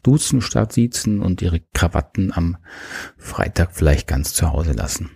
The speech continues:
Das klingt jetzt vielleicht lustig, aber das sind Beispiele ja aus der Realität, ja. Du, kann mich erinnern, ein Vorstandsvorsitzender hat irgendwie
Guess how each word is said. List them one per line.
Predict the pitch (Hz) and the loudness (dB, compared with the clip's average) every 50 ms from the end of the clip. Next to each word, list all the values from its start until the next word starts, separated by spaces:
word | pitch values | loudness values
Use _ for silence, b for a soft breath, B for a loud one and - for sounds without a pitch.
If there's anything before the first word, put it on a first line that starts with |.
| _ _ _ _ _ _ _ _ _ _ - - - - | _ _ _ _ _ _ _ _ _ _ -20 -18 -12 -8
Das | - - - | -6 -2 2
klingt | - 135 123 | 4 4 4
jetzt | 101 98 - | 4 2 4
vielleicht | 85 82 - 113 | 4 4 6 6
lustig, | 123 - - - 107 | 4 4 4 0 2
aber | 85 85 | 2 2
das | 85 - | 2 2
sind | - 107 98 | 2 2 2
Beispiele | - 71 - 87 - - - - - 85 | 2 2 2 0 -2 -2 -4 -2 0 0
ja | 85 82 - | 0 0 -2
aus | - - - | -4 -6 -4
der | - 85 82 90 | -2 -2 0 0
Realität, | 90 80 80 80 80 - - - 120 156 156 - - - | 0 0 0 0 0 0 2 4 4 4 2 0 -2 -2
ja. | - - 139 139 - | 0 0 0 -2 -4
Du, | - - 95 - - - B B B B B B B B B B B B B B _ _ - | -6 -8 -8 -8 -10 -14 B B B B B B B B B B B B B B _ _ -16
kann | - - | -10 -8
mich | - 98 | -4 -2
erinnern, | 95 90 85 80 | 0 2 2 2
ein | 90 87 | 0 0
Vorstandsvorsitzender | - - 90 - - 98 92 - - 98 92 90 90 - 87 | 0 0 0 0 0 -2 -2 -2 -2 0 0 0 -2 -2 -4
hat | 90 - - | -4 -2 -2
irgendwie | 90 87 87 90 90 80 | -2 0 0 0 -2 -4